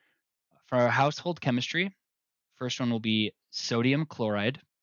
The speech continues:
The second will be sodium hypochlorite. Third is sodium bicarbonate. The fourth is ascorbic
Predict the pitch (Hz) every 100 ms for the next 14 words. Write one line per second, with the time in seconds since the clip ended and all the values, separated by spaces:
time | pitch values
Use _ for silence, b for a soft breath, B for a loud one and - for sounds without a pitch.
0 | _ _ _ _ _ 120 139 123 135 127
1 | _ _ - 120 113 110 110 110 - -
2 | - 127 123 135 147 151 - 117 135 143
3 | - 110 101 113 - - _ _ _ _
4 | _ _ _ 123 120 123 139 - 117 113
5 | 107 - - - - 123 131 147 156 139
6 | 127 139 139 113 104 104 143 _ _ _
7 | _ _ _ - 120 - 123 127 127 -
8 | 127 120 117 - 120 - - 120 123 156
9 | -